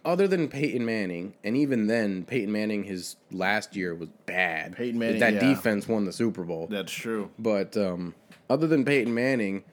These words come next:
Speaker 1: all these other quarterbacks like Brock Osweiler, Drew Lock, Case Keenum, Joe Flacco, like, they're all just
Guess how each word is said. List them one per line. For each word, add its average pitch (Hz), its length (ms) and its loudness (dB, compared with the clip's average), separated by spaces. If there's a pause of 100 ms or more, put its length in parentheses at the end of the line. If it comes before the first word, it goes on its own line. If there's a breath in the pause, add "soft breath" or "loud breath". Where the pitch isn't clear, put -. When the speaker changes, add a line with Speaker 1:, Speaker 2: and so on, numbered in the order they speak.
(200 soft breath)
Speaker 1:
all 147 100 2
these 160 140 2
other 135 140 0
quarterbacks 98 640 -2
like 78 180 -8
Brock 95 300 -2
Osweiler, 90 800 -2
Drew 110 260 -2
Lock, 95 640 0
Case 113 300 -2
Keenum, 92 520 -2
Joe 113 220 2
Flacco, 98 800 -2
like, 87 200 -6
they're 117 120 0
all 120 160 2
just 101 400 -10